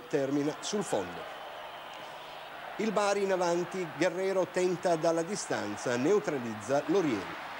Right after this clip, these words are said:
Accorcia le distanze il Lecce, la respinta di testa di De Rosa, finta di Iannuzzi, collopiede rasoterra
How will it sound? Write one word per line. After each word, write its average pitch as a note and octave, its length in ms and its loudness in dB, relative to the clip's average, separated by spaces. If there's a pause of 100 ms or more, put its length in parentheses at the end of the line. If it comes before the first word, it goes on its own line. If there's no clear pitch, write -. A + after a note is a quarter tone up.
(720)
Accorcia A3 480 2
le F#3+ 140 0
distanze F3+ 640 0
il C#3+ 120 2
Lecce, B2+ 380 0
la C3 120 4
respinta E3+ 440 2
di D#3 120 0
testa E3 380 2
di D#3 180 0
De F3 140 2
Rosa, F#3+ 380 4
finta F#3 600 0
di E3+ 220 -2
Iannuzzi, D#3 640 2 (280)
collopiede F3+ 720 4
rasoterra B2 720 0